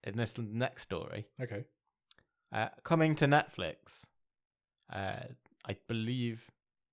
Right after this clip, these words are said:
Speaker 1: next month, or it might be May. We'll find out.
Speaker 2: Okay.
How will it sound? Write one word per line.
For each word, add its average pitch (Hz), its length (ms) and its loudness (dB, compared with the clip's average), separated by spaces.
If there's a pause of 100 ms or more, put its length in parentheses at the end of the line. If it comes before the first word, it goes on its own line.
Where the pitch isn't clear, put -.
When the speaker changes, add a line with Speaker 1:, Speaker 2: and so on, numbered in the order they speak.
Speaker 1:
next - 300 -6
month, 85 300 -12 (180)
or 90 160 -8
it 85 80 -8
might 95 220 -4
be 85 60 -8
May. 85 320 -6 (520)
We'll 98 120 0
find - 260 -8
out. - 100 -12 (320)
Speaker 2:
Okay. 117 180 -4